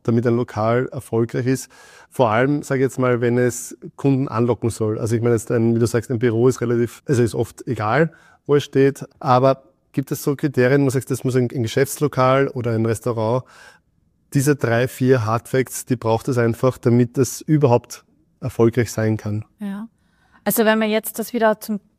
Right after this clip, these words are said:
Speaker 2: also auf das Thema Standard jetzt schon mal einschränken, was da wahrscheinlich wichtig ist, wie gesagt, es muss einfach zum Geschäftskonzept passen, ja.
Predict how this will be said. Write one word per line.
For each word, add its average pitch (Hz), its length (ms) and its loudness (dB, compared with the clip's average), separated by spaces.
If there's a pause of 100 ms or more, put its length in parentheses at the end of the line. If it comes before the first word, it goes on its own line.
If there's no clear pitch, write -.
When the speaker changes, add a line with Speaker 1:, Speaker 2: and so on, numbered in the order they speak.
Speaker 2:
also 208 180 -2
auf 202 140 0
das - 180 -8
Thema 208 240 0
Standard 202 400 0
jetzt 233 180 -2
schon 240 120 -4
mal 226 100 0
einschränken, 214 720 -4
was 208 140 -4
da 202 120 0
wahrscheinlich 214 460 -2
wichtig 226 380 -4
ist, 226 100 -4 (300)
wie 214 60 -4
gesagt, 214 260 2
es - 160 -6
muss 240 240 4
einfach 196 320 -2
zum 226 200 -2
Geschäftskonzept 185 880 -2
passen, 160 400 -4
ja. 175 200 0